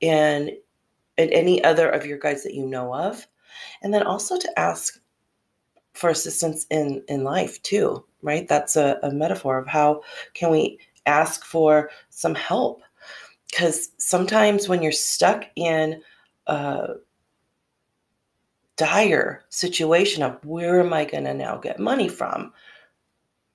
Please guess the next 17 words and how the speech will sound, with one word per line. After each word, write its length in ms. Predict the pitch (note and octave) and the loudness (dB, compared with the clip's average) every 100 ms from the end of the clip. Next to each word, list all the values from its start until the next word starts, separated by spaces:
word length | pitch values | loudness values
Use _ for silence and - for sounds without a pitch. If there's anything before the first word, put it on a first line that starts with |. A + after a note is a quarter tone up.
| - | -18
You 140 | - E3 | -10 -4
know, 120 | - | 0
<laughs> 240 | F3+ G#3+ | 2 4
is 160 | G#3 F3+ | 2 4
that 180 | F3 - | 4 4
unemployment 640 | D#3 D3+ - D4+ B3 E3+ | 0 -4 -2 0 2 0
gonna 200 | D#3 D3+ | 0 -2
come 260 | D3 C#3+ D3 | -4 -8 -10
through, 240 | - D3 | -6 -4
or 220 | C3 - | -4 -4
is 160 | - F3+ | -4 -2
that 240 | - - | -4 -4
stimulus 500 | - - A3+ F#3 E3+ | -4 -2 0 2 0
check 180 | - - | -4 -6
gonna 180 | - D#3 | -6 -8
come 220 | - - | -6 -8
through? 360 | - D3+ D3 C#3+ | -6 -2 -2 -4